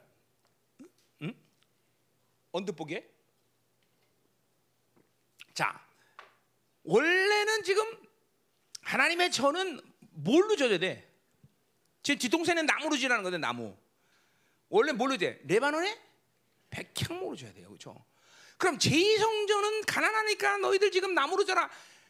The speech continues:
예, 그런 얘기하는 것 같아, 하나님이? 어떻게 생각하세요? 그렇게 해석하는 사람도 많대. 예, 지금 가난하니까 뒤통수에 올라가서, 지금 더군다나 이스라엘은 칠십 년 포로 생활 동안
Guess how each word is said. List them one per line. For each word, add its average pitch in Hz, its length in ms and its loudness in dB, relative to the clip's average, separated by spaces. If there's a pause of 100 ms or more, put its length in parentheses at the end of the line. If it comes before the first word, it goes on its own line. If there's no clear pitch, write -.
예, 165 100 -2
그런 349 300 2
얘기하는 320 260 2
것 247 60 0
같아, 339 140 -2
하나님이? 339 340 -4 (720)
어떻게 180 200 -6
생각하세요? 107 380 -6 (480)
그렇게 302 240 -2
해석하는 339 300 -4
사람도 339 160 -6
많대. 247 520 -4 (380)
예, 123 180 -10 (280)
지금 311 240 -6
가난하니까 349 960 -2
뒤통수에 381 340 0
올라가서, 320 640 -4 (260)
지금 320 160 -2
더군다나 311 440 2
이스라엘은 320 640 -2
칠십 370 380 -2
년 339 220 -4
포로 370 180 -6
생활 302 180 -4
동안 294 260 -4